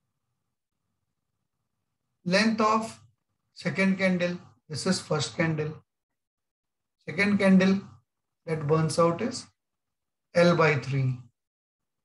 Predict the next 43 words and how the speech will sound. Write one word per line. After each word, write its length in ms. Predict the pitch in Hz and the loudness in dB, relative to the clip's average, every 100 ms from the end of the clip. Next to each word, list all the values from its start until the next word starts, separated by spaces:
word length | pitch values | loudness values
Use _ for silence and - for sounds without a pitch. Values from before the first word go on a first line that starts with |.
| _ _ _ _ _ _ _ _ _ _ _ _ 185 | _ _ _ _ _ _ _ _ _ _ _ _ 2
Assume 460 | 185 170 254 262 | 4 6 6 8
that 300 | 269 262 165 | 8 6 4
both 300 | 165 226 233 | 2 2 2
candles 380 | 233 220 233 180 | 0 2 2 0
burn 340 | 147 180 208 | 2 2 2
with 180 | 220 185 | -2 -2
their 200 | 196 208 | -2 -2
constant 600 | 202 156 131 - 147 127 | -2 -4 -4 -4 -6 -6
speed. 320 | - 139 120 | -6 -6 0
With 160 | 180 208 | 2 4
their 200 | 240 233 | 4 4
constant 440 | 226 226 233 233 226 | 2 2 2 2 0
speed 380 | - 226 - | 0 -2 0
doesn't 360 | 175 160 196 220 | -2 0 -2 -2
mean 200 | 226 226 | 2 2
that 280 | 233 233 190 | 2 0 -2
they 100 | 196 | -4
are 140 | 202 | -2
burning 360 | 185 180 180 208 | 0 0 -2 -8
with 160 | 196 | -6
the 80 | 196 | -6
same 320 | 202 202 202 | -6 -6 -4
speed. 320 | 202 - 151 127 | -6 -4 -2 0
With 180 | 240 202 | 2 6
their 220 | 254 254 | 6 6
constant 500 | 180 135 - 156 - | 0 -6 -10 -14 -18
speed. 280 | - 123 - _ _ _ _ | -20 -20 -20 _ _ _ _
Means 180 | - 208 | -2 0
this 200 | 175 175 | 0 0
is 140 | 220 196 | 2 4
burning 380 | 208 202 220 | 4 4 2
with 180 | 220 220 | 0 -2
its 200 | - - | -4 -4
constant 480 | 214 220 214 233 233 | -2 -2 0 2 2
speed 220 | 226 240 | 2 0
and 180 | 240 190 | 2 2
this 180 | 139 208 | 0 -4
is 80 | 202 | -6
burning 360 | 202 190 214 | -2 -2 -4
with 160 | 214 220 | -6 -8
its 180 | 185 - | -8 -2
constant 440 | 185 - 165 143 | -2 -2 -4 -4
speed. 280 | 123 147 | -4 -6